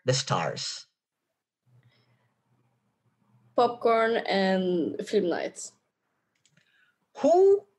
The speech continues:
Speaker 1: um, if you have a power to bring back someone back from the dead, who would it be and why?
Speaker 2: Okay, I have two persons.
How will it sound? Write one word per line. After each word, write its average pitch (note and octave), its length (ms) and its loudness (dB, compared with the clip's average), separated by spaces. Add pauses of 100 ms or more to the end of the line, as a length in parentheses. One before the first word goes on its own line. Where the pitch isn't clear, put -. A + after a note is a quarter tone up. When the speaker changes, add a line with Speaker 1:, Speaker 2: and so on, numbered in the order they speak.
(420)
Speaker 1:
um, G#3 260 2
if B3 200 2
you F4+ 80 4
have F4+ 160 2
a A3+ 80 2
power G#3+ 640 4
to G#3 120 0
bring F3 380 2
back F3 240 2
someone E3 520 2
back C#3 300 0 (400)
from D3 340 2
the C3 120 2
dead, G2 360 -4 (380)
who C4 260 4
would D4 140 2
it - 160 -10
be C3+ 460 0
and B2 240 -2
why? G#2+ 340 -4 (4000)
Speaker 2:
Okay, A#3+ 320 2
I G#3+ 60 2
have B3 240 0
two A#3 180 0
persons. F#3+ 800 -2